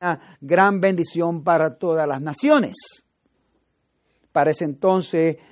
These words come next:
de esa promesa que Dios le da a Abraham, Abraham tenía unos setenta y cinco años de edad y Sara unos aproximadamente sesenta y cinco años de edad.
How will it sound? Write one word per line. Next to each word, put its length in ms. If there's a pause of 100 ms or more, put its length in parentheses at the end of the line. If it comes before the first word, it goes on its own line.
(120)
de 140
esa 240
promesa 560
que 160
Dios 380
le 240
da 680
a 360
Abraham, 840 (440)
Abraham 460
tenía 300
unos 200
setenta 500
y 40
cinco 460
años 240
de 80
edad 400 (500)
y 140
Sara 680
unos 540 (220)
aproximadamente 720
sesenta 760
y 60
cinco 640
años 580 (520)
de 160
edad. 220